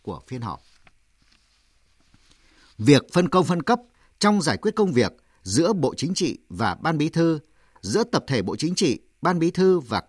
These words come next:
cá nhân các đồng chí Ủy viên Bộ Chính trị, Ban Bí thư phụ trách từng lĩnh vực và quan hệ lãnh đạo giữa Bộ Chính trị, Ban Bí thư với các đảng đoàn, ban cán sự Đảng,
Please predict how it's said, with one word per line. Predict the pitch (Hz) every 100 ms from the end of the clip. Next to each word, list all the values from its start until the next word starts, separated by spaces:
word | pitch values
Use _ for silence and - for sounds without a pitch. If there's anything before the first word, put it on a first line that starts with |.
| _
cá | 120
nhân | 190 185
các | 196 190
đồng | 98 -
chí | 107 143 69
Ủy | 120 87
viên | 127 170
Bộ | 110 -
Chính | 151
trị, | 165 127 -
Ban | 139 156
Bí | 139 147
thư | 160 160 143 _
phụ | 123 87
trách | 214 202 _
từng | 123 92
lĩnh | 85 87
vực | 165 - _ _ _ -
và | 127
quan | - 202 196
hệ | 156
lãnh | 127 190
đạo | 170 117 - _ _
giữa | - 135 196
Bộ | 175 98
Chính | - 175
trị, | 170 107 - -
Ban | 151
Bí | 139 170
thư | 147 151 135 _ _ -
với | 135
các | 240 233 -
đảng | 135 104 90
đoàn, | 127 123 85 -
ban | - 165 175
cán | - 175
sự | 117
Đảng, | 101 104